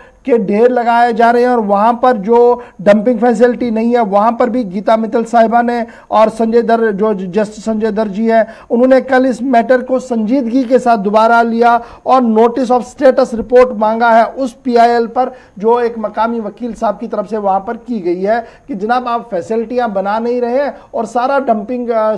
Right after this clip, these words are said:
यार्ड जो है आपने, अ, झील वोलर के पास पास बनाया। यानी दो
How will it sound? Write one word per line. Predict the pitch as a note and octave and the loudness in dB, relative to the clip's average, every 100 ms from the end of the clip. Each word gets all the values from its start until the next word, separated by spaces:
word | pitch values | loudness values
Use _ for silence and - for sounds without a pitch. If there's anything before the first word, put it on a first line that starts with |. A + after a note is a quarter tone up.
| G#3+ | -6
यार्ड | A#3 A3 G3 G#3 A3 | -10 -6 0 0 0
जो | G3+ | -2
है | G#3+ A#3 | 0 -2
आपने, | G#3+ A3 A#3 B3 - _ | -4 -6 -6 -6 -12 _
अ, | - G3 G3 | -2 0 0
झील | F3 A#3+ A3+ | -2 -2 0
वोलर | G#3+ G#3 | -2 -2
के | G#3 | -2
पास | B3 A#3+ G3+ - | 0 0 -4 -2
पास | F#3+ | -4
बनाया। | E3+ F3 E3+ | -4 -4 -2
यानी | G3 C4+ | 0 2
दो | A#3 D#3+ G#3 C#4+ D#4+ D#4 | 0 0 2 6 6 6